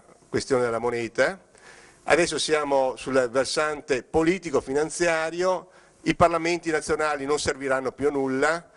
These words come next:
e quindi di fatto con questi trattati si inizia questo percorso che da qui a poco tempo sancirà appunto la fine dello Stato, eh, nazionale così come l'abbiamo concepito in questi, in questi anni.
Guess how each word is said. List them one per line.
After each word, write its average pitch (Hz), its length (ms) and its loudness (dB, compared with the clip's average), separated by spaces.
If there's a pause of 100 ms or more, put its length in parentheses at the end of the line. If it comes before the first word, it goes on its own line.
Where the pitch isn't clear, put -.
(200)
e 143 160 4
quindi 175 380 0
di 165 80 0
fatto 156 840 0
con 151 200 -2
questi 185 280 0
trattati 147 960 -4 (240)
si - 140 -8
inizia 165 300 0
questo 156 260 -6
percorso 170 640 -2
che 147 140 -6
da 143 160 0
qui 165 200 -6
a 120 80 0
poco 165 420 0
tempo 156 640 0 (200)
sancirà 156 600 -2
appunto 127 720 -2 (260)
la 143 140 4
fine 135 240 -4
dello 127 180 -2
Stato, 117 240 -10 (160)
eh, 104 460 -4
nazionale 110 640 -4
così 110 320 -6
come 113 240 -4
l'abbiamo 110 280 -4
concepito 113 460 -8
in 107 80 -4
questi, 107 400 -8
in 113 320 -8
questi 101 320 -4
anni. 85 420 -6